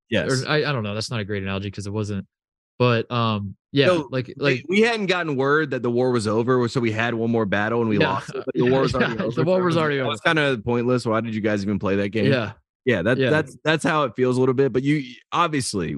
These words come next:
Speaker 1: losing the national championship, this team wants to come back and win the national championship 'cause then you can talk about the championship, right? Like,
Speaker 2: Right.
Speaker 1: this, you can't really talk about last year without giving this whole contact-, to, contextual
Speaker 2: If you guys,
Speaker 1: story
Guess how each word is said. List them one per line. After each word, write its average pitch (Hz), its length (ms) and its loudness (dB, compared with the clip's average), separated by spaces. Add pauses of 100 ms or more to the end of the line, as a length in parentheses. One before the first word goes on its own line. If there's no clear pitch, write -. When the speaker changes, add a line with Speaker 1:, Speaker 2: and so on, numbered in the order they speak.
(120)
Speaker 1:
losing 139 320 2
the 135 80 2
national 117 300 -2
championship, 101 480 0
this 101 160 0
team 110 260 2
wants 98 280 0
to 101 80 -4
come 92 180 0
back 87 200 -2
and 92 60 -4
win 85 80 -2
the 85 40 -2
national 85 140 0 (140)
championship 90 240 -2
'cause 104 140 0
then 139 160 4
you 131 100 2
can 113 520 0 (280)
talk 127 300 0
about 101 420 0 (140)
the 92 120 -2
championship, 82 720 -2
right? 92 260 -2
Like, 127 120 2
Speaker 2:
Right. 117 120 0
Speaker 1:
this, 143 80 -2 (380)
you 156 80 0
can't 214 160 4
really 196 140 2
talk 156 180 0
about 143 160 0
last 120 280 -2
year 123 100 2
without 113 260 0
giving 110 360 -2
this 104 180 -2
whole 120 340 -2 (120)
contact-, 117 580 -2 (100)
to, 110 240 2 (100)
contextual 117 520 0
Speaker 2:
If 165 140 -2
you 202 80 -2
guys, 240 260 2
Speaker 1:
story 95 120 -6